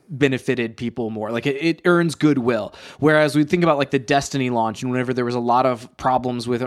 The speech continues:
with, with players, like, not wanting enough, uh, or not having enough to do, or there's, uh, th-, "Oh, I've been just grinding this out," or they changed the balance of things without telling the community until right whenever they do it, there was a lot of anger.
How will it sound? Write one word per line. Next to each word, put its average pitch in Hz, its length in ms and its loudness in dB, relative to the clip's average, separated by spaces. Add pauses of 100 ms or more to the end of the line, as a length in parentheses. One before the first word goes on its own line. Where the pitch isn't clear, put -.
with, 117 380 -6
with 131 220 -8
players, 127 340 0
like, 123 160 -4
not 131 260 0
wanting 123 300 -2
enough, 120 460 -2
uh, 120 200 2
or 127 140 -2
not 135 140 2
having 135 340 0
enough 123 280 -4
to - 100 -16
do, 196 260 4
or 151 140 4
there's, 135 240 2
uh, - 320 -18
th-, 127 560 0
"Oh, 180 180 2
I've 156 180 0
been 147 120 -2
just 135 140 -6
grinding 143 280 0
this 147 160 -2
out," 147 160 4
or 139 80 2
they 131 80 0
changed 139 300 -4
the 131 60 -4
balance 135 360 2
of 131 80 -4
things 135 260 -2
without 123 300 0
telling 139 300 0
the 127 80 -6
community 127 420 -4
until 120 240 -4
right 120 220 -2
whenever 123 180 -4
they 113 140 -2
do 233 260 2
it, 147 140 2 (180)
there 165 80 2
was 165 80 2
a 180 60 4
lot 165 140 6
of 151 100 -6
anger. 151 440 0